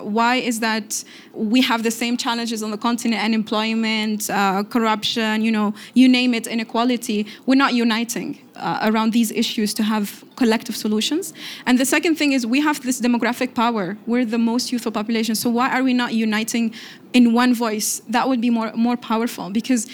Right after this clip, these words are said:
if we decide to, to create a political party, we will win the elections. <laughs>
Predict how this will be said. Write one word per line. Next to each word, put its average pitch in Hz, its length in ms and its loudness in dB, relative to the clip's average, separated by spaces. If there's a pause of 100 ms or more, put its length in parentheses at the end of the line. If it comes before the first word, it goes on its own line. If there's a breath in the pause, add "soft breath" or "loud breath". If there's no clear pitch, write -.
(160 loud breath)
if 254 140 -2
we 359 80 4
decide 233 440 0
to, 233 240 0
to 220 540 -2
create 247 300 0
a 226 60 2
political 240 460 0
party, 214 460 -2 (220 loud breath)
we 262 100 0
will 311 180 4
win 247 340 -2 (240)
the 226 100 -2
elections. 233 640 0
<laughs> - 40 -4